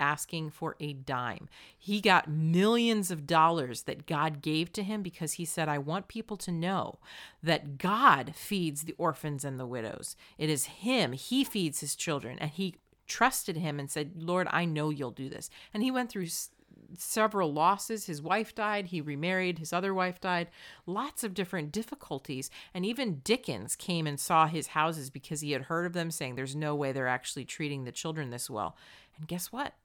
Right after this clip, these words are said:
They were being treated well. They had lessons. They were fed.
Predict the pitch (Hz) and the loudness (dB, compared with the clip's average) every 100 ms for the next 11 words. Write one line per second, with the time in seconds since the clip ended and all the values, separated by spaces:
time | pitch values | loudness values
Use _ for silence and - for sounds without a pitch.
0 | _ 165 151 156 208 240 165 131 - 139 | _ -4 -2 0 0 2 -2 -4 -6 -6
1 | 127 120 - - - - - 156 160 147 | -6 -6 -6 -6 -8 -18 -6 -2 0 0
2 | 147 175 - 247 247 - 147 123 - 180 | 2 2 2 -4 -6 -4 -4 -6 -4 0
3 | 165 214 | 2 0